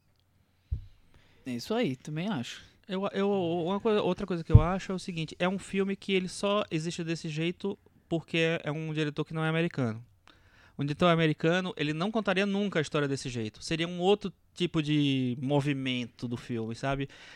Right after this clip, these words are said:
Speaker 2: É, não que fosse um filme ru-, fosse virar um filme ruim,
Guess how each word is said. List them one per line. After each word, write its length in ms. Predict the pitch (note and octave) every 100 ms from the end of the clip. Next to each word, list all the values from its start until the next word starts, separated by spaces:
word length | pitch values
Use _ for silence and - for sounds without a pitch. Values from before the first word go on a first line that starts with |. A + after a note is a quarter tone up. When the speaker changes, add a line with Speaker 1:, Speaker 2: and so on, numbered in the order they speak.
| -
Speaker 2:
É, 420 | B2 B2 A#2 A#2 A#2+
não 300 | C3 F3+ D#4+
que 100 | -
fosse 220 | D4 C#4+
um 60 | C4
filme 300 | C4+ C4 G#3+
ru-, 260 | F3+ F3+
fosse 240 | D3 F3 E3
virar 180 | E3+
um 60 | E3+
filme 220 | F#3 F#3+
ruim, 300 | E3 D3+ C3